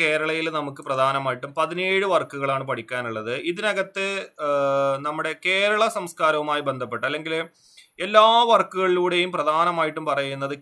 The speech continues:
കേരളത്തിന്റെ ചരിത്രം, കേരളത്തിന്റെ സംസ്കാരം, കേരളത്തിന്റെ ഭൂമിശാസ്ത്രം,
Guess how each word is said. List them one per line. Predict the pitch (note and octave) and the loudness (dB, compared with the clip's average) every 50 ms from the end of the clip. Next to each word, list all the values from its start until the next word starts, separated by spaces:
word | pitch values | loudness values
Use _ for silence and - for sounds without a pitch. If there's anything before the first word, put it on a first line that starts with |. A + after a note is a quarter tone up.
| - | -4
കേരളത്തിന്റെ | D#3+ E3+ E3+ F3+ F3+ F3+ G3 F#3+ F#3 F#3 - F#3 F#3 F#3+ | -2 0 2 2 2 2 2 0 -2 -2 -6 -6 -6 -6
ചരിത്രം, | F3+ - D#3 C3 C3+ C3+ C3+ - C#3 C3+ C3+ C3 D3 | -4 -2 -2 -2 -4 -6 -6 -6 -6 -6 -4 -4 -4
കേരളത്തിന്റെ | D3 D#3 E3 E3+ E3+ E3+ E3+ E3+ E3 E3+ E3 | -2 -2 0 0 -2 -2 -4 -6 -8 -6 -6
സംസ്കാരം, | - C3+ B2 A#2+ - - C#3 B2+ B2+ B2+ C3 B2+ A#2 D3 | -6 -6 -8 -10 -8 -2 0 0 2 2 0 -4 -6 -4
കേരളത്തിന്റെ | D3 D#3 D#3+ E3 E3 D#3+ - D#3+ D#3+ D#3+ | -4 -2 -2 -2 -2 -4 -6 -6 -6 -6
ഭൂമിശാസ്ത്രം, | C#3+ C3+ C3 C3 C3 C3+ C3 - B2 A#2+ A#2+ - - B2 A#2+ | -6 -6 -8 -8 -8 -8 -4 -4 -4 -4 -4 -4 -6 -8 -8